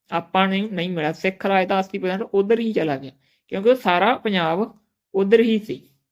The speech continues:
ਹੁਣ ਤੁਸੀਂ ਕੁਝ ਗੱਲ ਸਮਝੇ? ਫਿਰ ਜਦੋਂ ਸਿੱਖ ਰਾਜ ਹੁੰਦਾ ਖਤਮ,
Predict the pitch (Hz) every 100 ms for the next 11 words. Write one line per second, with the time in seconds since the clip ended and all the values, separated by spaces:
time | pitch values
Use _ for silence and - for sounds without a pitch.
0 | _ _ _ _ _ _ - 170 185 208
1 | 214 208 202 208 196 214 247 240 _ _
2 | _ _ _ _ 190 202 214 240 - 214
3 | - 220 208 208 214 196 196 196 160 -
4 | 156